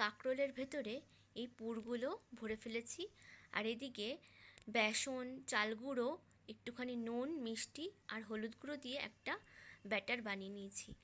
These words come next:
এই ব্যাটারের মধ্যে আমি কাঁকরোল, পুর ভরা কাঁকরোলটাকে চুবিয়ে নিয়ে তারপর সর্ষের তেলে ভাজবো। তোমরা এই, এটা সাদা তেলেও ভাজতে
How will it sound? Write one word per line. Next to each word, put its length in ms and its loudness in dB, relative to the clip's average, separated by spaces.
এই 180 2
ব্যাটারের 440 6
মধ্যে 400 -2
আমি 240 0
কাঁকরোল, 400 4
পুর 180 2
ভরা 220 0
কাঁকরোলটাকে 680 -2
চুবিয়ে 400 0
নিয়ে 240 0
তারপর 280 2
সর্ষের 400 2
তেলে 260 2
ভাজবো। 340 -6
তোমরা 260 4
এই, 140 2
এটা 300 2
সাদা 320 -2
তেলেও 300 2
ভাজতে 340 6